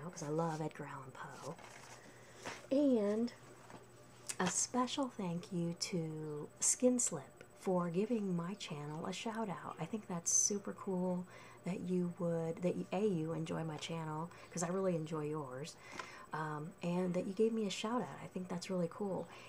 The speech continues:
And I know we have one thing in common. We like the Santo movies. Uh, Santo being the, uh, lucha,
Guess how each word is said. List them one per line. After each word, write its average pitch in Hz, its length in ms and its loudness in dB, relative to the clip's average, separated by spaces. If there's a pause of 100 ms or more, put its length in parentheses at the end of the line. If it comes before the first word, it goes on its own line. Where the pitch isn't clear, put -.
(140)
And 196 500 2 (280)
I 175 80 4
know 202 200 4
we 254 160 4
have 208 300 -2
one 190 160 2
thing 185 200 0
in 147 100 -4
common. 170 640 -4 (100)
We 185 140 4
like 185 380 -2
the 165 100 0
Santo 170 640 0 (100)
movies. 127 600 -4 (460)
Uh, 143 120 -2
Santo 160 600 0
being 156 320 0
the, 143 320 -2 (420)
uh, 139 340 -6 (840)
lucha, 170 560 2